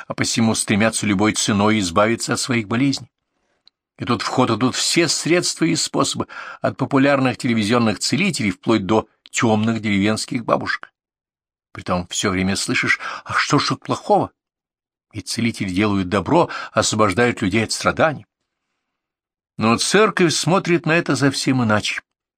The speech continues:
В книге Номоканон в разделе о волхвовании читаем: "Волхвы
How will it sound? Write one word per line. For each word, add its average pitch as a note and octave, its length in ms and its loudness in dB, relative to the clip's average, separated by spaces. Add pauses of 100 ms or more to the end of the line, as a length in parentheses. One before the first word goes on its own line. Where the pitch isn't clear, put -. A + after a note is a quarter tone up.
(360)
В - 100 -18
книге B2 560 2 (880)
Номоканон A#2 840 2
в A2+ 140 -12
разделе G#2 520 0
о G#2 80 0
волхвовании G2+ 720 0
читаем: - 420 -6 (760)
"Волхвы C#3 920 2